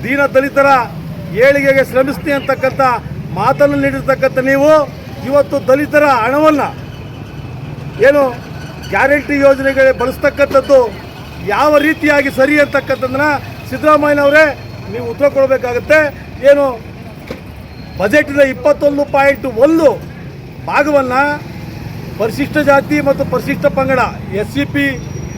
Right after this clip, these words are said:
ಮತ್ತು ಟಿ ಎಸ್ ಪಿ ಯೋಜನೆಗೆ ಮೀಸಲಿರ್ತಕ್ಕಂಥ ಹಣವನ್ನು ನೀವು ವಿವಿಧ ಯೋಜನೆಗಳಿಗೆ ನಿಮ್ಮ ಈ ತೊಗಲಕ್ ನೀತಿಯಿಂದ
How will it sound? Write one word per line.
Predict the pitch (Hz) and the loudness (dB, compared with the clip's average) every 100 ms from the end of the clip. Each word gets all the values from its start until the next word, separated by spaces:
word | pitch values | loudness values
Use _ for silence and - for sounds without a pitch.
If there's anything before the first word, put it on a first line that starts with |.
| - - 190 | -12 -10 -4
ಮತ್ತು | 240 294 269 240 - - | -2 0 0 0 -4 -2
ಟಿ | |
ಎಸ್ | 269 294 - | 2 2 0
ಪಿ | 285 | -4
ಯೋಜನೆಗೆ | 277 269 262 262 247 196 - - - - - - - 165 | -4 -4 -4 -2 -2 -4 -10 -16 -16 -14 -14 -14 -10 -6
ಮೀಸಲಿರ್ತಕ್ಕಂಥ | 240 269 302 302 285 277 277 269 | -4 0 0 2 0 -2 -2 0
ಹಣವನ್ನು | 262 262 262 277 302 277 - - - - - 180 | -2 -2 0 2 2 -2 -10 -14 -14 -14 -12 -6
ನೀವು | 233 285 285 240 214 - - - - | -4 -2 0 0 -2 -10 -12 -12 -8
ವಿವಿಧ | 170 262 311 | -4 0 4
ಯೋಜನೆಗಳಿಗೆ | 311 285 285 285 277 277 277 277 302 269 - - - - - - - - - - 196 | 4 6 2 0 -2 -2 0 2 2 2 -6 -14 -14 -14 -16 -16 -16 -16 -16 -12 -8
ನಿಮ್ಮ | 262 277 262 226 196 - - - - - 240 | -4 0 0 0 -4 -10 -12 -12 -12 -8 -8
ಈ | |
ತೊಗಲಕ್ | 247 233 240 311 302 - - - - 170 | -4 0 4 4 4 -2 -12 -14 -12 -4
ನೀತಿಯಿಂದ | 240 302 311 294 | 0 2 2 2